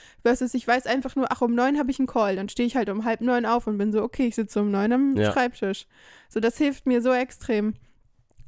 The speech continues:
Speaker 1: Und da kommen wir auch direkt zum nächsten Thema, was ich mir aufgeschrieben hab. Routinen, beziehungsweise was mich dazu gebracht hat, dass ich das überhaupt mal wieder gemacht hab, meine Tagesplanung.
Speaker 2: Mhm.
Speaker 1: Ich hab diese Woche eingeführt,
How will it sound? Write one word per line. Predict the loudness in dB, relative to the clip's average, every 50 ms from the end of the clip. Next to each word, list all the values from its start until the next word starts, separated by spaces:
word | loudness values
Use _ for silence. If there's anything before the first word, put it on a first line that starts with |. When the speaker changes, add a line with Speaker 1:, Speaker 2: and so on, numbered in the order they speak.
| -12 -4 2
Speaker 1:
Und | 4 4 4 4 2 0 -4 -8 -20 _ _ _ _ _ -8
da | -8 -6
kommen | -4 -2 -2 0 2
wir | 2 0
auch | 0 -2
direkt | -2 -2 0 -2 -2 -2
zum | -4 -2 -2 0
nächsten | 0 0 -2 -2 -2 -4
Thema, | -2 -2 -2 -2 -2 -2
was | -4 -4 -6
ich | -4 -4
mir | -2 -2 -2
aufgeschrieben | -6 -4 -6 -8 -4 -4 -4 -2 -2 0
hab. | 0 -2 -2 -4 -10 -20 -20 -20 _ _ _ _ _ _ _ _ _ _ _ _ -2
Routinen, | -2 -2 -2 2 4 4 6 6 4 4 2 0 -2 _ _ _ _ _ _ _ _ -2
beziehungsweise | -2 0 2 2 0 2 2 2 2 2 2
was | 0 0 0 0
mich | -2 0
dazu | 2 0 -2 0 0 0
gebracht | 0 0 0 0 0 -2 -2 -4 -4 0
hat, | 0 0 0 -2 -6 -20 -20 -18 _ 0
dass | 0 2 2
ich | 2 2
das | 0 0 0
überhaupt | 2 2 2 2 4 2
mal | 2 2 2
wieder | 0 0 0
gemacht | 2 2 0 0 -2 -2 -6
hab, | -4 -2
meine | -2 -2 -2 -2
Tagesplanung. | -2 -2 -2 -2 -4 -6 -6 -6 -4 -2 -2 0 0 0 0 0 -2
Speaker 2:
Mhm. | -4 -4 -2 -4 -4 -4 -4 -4
Speaker 1:
Ich | 0 0
hab | 0 0 0
diese | -2 -2 0 0 0
Woche | 0 -2 -2 -4 -6 -4
eingeführt, | -2 -2 -2 -2 -2 -2 -2 0 0 0 0 -2 -6